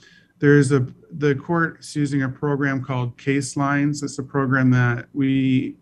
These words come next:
electronically file documents with the court rather than using paper documents. So you're gonna learn all about case lines and how, how that, how that system works with Zoom. And you're gonna, you're gonna learn about safety and privacy tips as well.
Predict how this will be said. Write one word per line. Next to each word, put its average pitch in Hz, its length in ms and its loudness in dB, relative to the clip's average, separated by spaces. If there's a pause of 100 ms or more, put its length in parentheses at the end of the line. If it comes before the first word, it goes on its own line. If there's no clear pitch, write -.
electronically 135 760 -2
file 131 400 -2
documents 127 560 -4
with 127 160 -8
the - 40 -20
court 147 380 -2
rather 131 340 0
than 123 200 0
using 123 340 0
paper 139 320 -4
documents. 139 720 0 (400)
So - 160 -4
you're 147 140 6
gonna 143 220 4
learn 139 200 2
all 135 180 0
about 127 300 -2
case 147 360 -4
lines 147 400 -2
and 131 120 -2
how, 127 380 -4 (600)
how 139 200 -2
that, 131 260 -2
how 143 180 -2
that 143 280 -4
system 143 400 -4
works 143 320 -2
with 139 120 -10
Zoom. 156 460 -2 (500)
And 160 120 0
you're 160 160 2
gonna, 160 300 2 (120)
you're 160 200 -6
gonna 165 180 0
learn 151 260 -2
about 135 360 -2
safety 143 400 -2
and 127 120 -2
privacy 127 480 -6
tips - 380 -12
as 120 120 -12
well. 120 300 -12